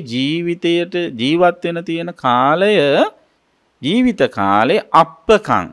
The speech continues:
අප්පකං කියන්නේ ඊටාම අල්පයි, පොඩ්ඩයි. හ්ම්.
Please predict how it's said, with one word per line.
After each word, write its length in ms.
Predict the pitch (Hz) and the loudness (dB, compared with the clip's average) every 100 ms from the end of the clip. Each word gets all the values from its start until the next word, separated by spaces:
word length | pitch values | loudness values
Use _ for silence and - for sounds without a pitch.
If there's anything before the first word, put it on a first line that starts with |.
| - | -8
අප්පකං 520 | - 120 180 170 165 | -6 -2 -2 -2 -4
කියන්නේ 380 | 156 151 151 156 _ - | -4 -4 -4 -10 _ -12
ඊටාම 560 | 120 143 139 143 180 214 - | -6 0 4 4 4 2 2
අල්පයි, 520 | 147 185 185 113 95 - _ _ | 4 4 0 -2 -4 -12 _ _
පොඩ්ඩයි. 400 | 165 185 151 123 - _ _ _ - | -4 -2 -2 -4 -6 _ _ _ -14
හ්ම්. 240 | 131 285 | -12 -10